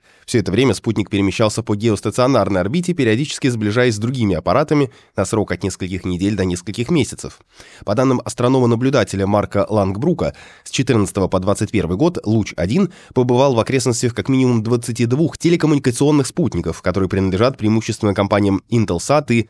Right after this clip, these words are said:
Eutelsat. Сразу после запуска «Луч-один» припарковался рядом с российским телекоммуникационным спутником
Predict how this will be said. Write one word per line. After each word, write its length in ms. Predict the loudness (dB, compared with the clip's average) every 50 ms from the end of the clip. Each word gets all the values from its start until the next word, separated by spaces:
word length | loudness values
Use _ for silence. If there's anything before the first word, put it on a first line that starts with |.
| _ 0
Eutelsat. 680 | 2 2 2 2 2 0 -2 0 -2 -4 -4 -4 -6 -14 -20 _ _ _ _ _ _ _ -2
Сразу 280 | 2 2 2 2 0
после 240 | -2 -2 -2 -2 0
запуска 340 | 2 2 0 0 -4 -4 -4
«Луч-один» 480 | -2 -2 -2 0 0 0 2 0 0 0
припарковался 640 | 0 0 0 0 0 2 2 4 2 2 0 0
рядом 260 | 0 0 2 2 0 -2
с 80 | 0
российским 460 | -2 -2 -2 -2 -4 -4 -2 -2 -2
телекоммуникационным 800 | 0 0 -2 -2 0 -2 -2 -2 -4 -2 0 2 2 2 2 0
спутником 520 | -2 -4 -6 -4 -2 -2 0 0 0 -2